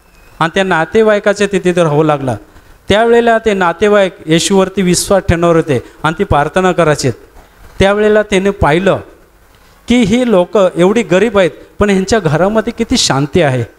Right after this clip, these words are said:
ते किती एकमेकावरती प्रेम करतात,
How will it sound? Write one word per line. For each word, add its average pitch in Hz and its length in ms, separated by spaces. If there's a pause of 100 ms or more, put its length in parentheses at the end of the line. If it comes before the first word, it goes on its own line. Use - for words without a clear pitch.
(420)
ते 254 60
किती 254 300
एकमेकावरती 240 760
प्रेम 226 300
करतात, 180 360